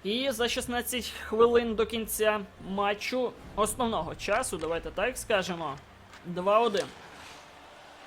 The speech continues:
Непоганий кидок, е, прикрили, бачите, двоє наших. І ще й німець прикрив Грайса, і він не побачив польоту шайби і вже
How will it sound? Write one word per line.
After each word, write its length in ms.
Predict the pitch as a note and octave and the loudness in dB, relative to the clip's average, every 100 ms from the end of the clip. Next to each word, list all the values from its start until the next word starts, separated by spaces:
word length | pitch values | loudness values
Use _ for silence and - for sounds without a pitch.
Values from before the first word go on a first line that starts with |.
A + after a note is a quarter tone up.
| - - - - - - - - - - - - | -20 -20 -20 -20 -20 -20 -20 -20 -20 -20 -20 -14
Непоганий 460 | F3 F3+ A3 F3+ D#3 | -6 2 2 2 -2
кидок, 600 | F#3+ F#3 A#3+ C#4 C#4+ - | -4 2 4 4 2 0
е, 280 | G3+ G3 F#3 - - | 2 2 0 -6 -6
прикрили, 580 | G#3 A3+ B3+ C4+ G#3 C3+ | -2 -2 2 4 4 2
бачите, 360 | D#3+ F#3+ E3 | -2 -4 -6
двоє 420 | D3 F3 A3 A3+ | -6 0 2 2
наших. 400 | G3+ A#3 A3 E3+ - - - - - - - - | 2 2 2 -2 -8 -14 -18 -18 -16 -16 -16 -6
І 180 | G3 G3+ | -2 0
ще 140 | A#3 | 0
й 100 | A3+ | 0
німець 380 | A#3+ C4 G3 - | 0 0 -2 -4
прикрив 480 | G3+ G3+ A3+ G3 D#3 | -6 -2 0 0 -2
Грайса, 460 | D#3+ G3+ B3 A3+ F#3+ | 0 4 4 2 0
і 60 | F3+ | 0
він 200 | G3+ G3 | 0 0
не 120 | G#3 | 0
побачив 600 | G#3+ F#3+ F3 F3+ - F3 | 0 2 2 2 0 -4
польоту 480 | - E3+ E3 D#3+ D#3+ | -4 -2 0 -2 -6
шайби 460 | - G3+ A3 F#3+ | -2 2 2 0
і 140 | D#3 E3 | -4 -6
вже 280 | D#3+ E3 | -4 -4